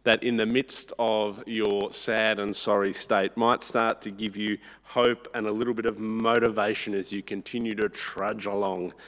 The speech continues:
in your, mm, soggy boots with your frozen fingers. And though your mind may move to the thoughts of deep-fried food, mulled wine,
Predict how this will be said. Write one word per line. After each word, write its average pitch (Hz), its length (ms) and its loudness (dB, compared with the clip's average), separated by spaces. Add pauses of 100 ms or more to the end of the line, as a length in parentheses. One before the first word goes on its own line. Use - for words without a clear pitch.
(280)
in 107 180 0
your, 98 320 0 (240)
mm, 98 340 -8
soggy 107 840 -4 (280)
boots - 500 -4
with 95 140 -6
your 95 160 -2
frozen 92 760 -4 (160)
fingers. - 1300 -14 (2000)
And 117 140 -2
though 151 140 4
your 151 420 8
mind 123 420 8
may 110 200 4
move 117 400 4
to 107 140 -2
the 98 120 -2
thoughts 104 380 -2
of 95 120 -12
deep-fried 104 600 0
food, 98 400 -4
mulled 98 380 -2
wine, 95 440 -2